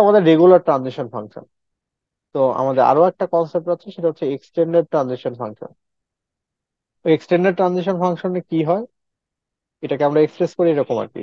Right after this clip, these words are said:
স্মল ডেল্টা হ্যাট। তো এই ফাংশনের প্যারামিটারও দুইটা, প্রথম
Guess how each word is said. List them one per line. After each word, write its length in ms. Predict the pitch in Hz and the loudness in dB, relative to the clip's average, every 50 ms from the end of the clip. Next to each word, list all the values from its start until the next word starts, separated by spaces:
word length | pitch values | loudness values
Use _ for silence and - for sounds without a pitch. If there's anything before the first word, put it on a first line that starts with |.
| - - | -14 -12
স্মল 240 | - 139 139 151 156 147 | -4 0 2 2 4 4
ডেল্টা 300 | 160 160 151 143 - 156 139 123 | 4 2 2 2 2 2 2 2
হ্যাট। 220 | 131 123 110 - _ - - _ _ _ _ _ _ _ _ _ _ _ _ _ _ _ _ _ _ _ _ _ _ _ _ _ _ _ - | -2 -2 -2 -4 _ -20 -20 _ _ _ _ _ _ _ _ _ _ _ _ _ _ _ _ _ _ _ _ _ _ _ _ _ _ _ -2
তো 40 | 135 123 104 151 | 0 0 2 0
এই 60 | 156 - | 0 0
ফাংশনের 400 | 175 170 170 156 - 175 175 175 165 175 | 0 -2 -2 -2 -4 -2 -2 0 2 2
প্যারামিটারও 480 | 160 160 160 165 156 160 165 160 170 147 139 | 2 2 2 0 -2 0 2 2 2 2 2
দুইটা, 240 | 143 131 - 110 - - _ _ _ _ _ _ _ _ _ _ _ _ _ _ _ _ _ | -2 -2 -2 -4 -6 -8 _ _ _ _ _ _ _ _ _ _ _ _ _ _ _ _ _
প্রথম 220 | - 143 - 156 | -8 -6 -4 -6